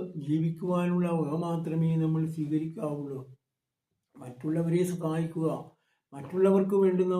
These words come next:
ഉപകാരങ്ങൾ ചെയ്തു കൊടുക്കുക, മറ്റുള്ളവർക്ക് വേണ്ടുന്ന ധർമ്മ-, ധർമ്മങ്ങൾ നമ്മൾ അനുവർത്തിക്കുക. അങ്ങനെയാണെങ്കിൽ നമ്മളുടെ ജീവിതം വളരെയധികം സുഖകരമായി പോകും എന്നാണ് പറയുന്നത്.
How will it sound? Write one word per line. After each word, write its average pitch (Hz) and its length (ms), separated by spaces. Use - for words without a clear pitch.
ഉപകാരങ്ങൾ 180 600
ചെയ്തു 160 240
കൊടുക്കുക, 151 360
മറ്റുള്ളവർക്ക് 180 720
വേണ്ടുന്ന 180 360
ധർമ്മ-, 170 540
ധർമ്മങ്ങൾ 202 520
നമ്മൾ 175 200
അനുവർത്തിക്കുക. 139 640
അങ്ങനെയാണെങ്കിൽ 156 800
നമ്മളുടെ 165 440
ജീവിതം 156 440
വളരെയധികം 170 680
സുഖകരമായി 170 720
പോകും 160 300
എന്നാണ് 156 400
പറയുന്നത്. 131 480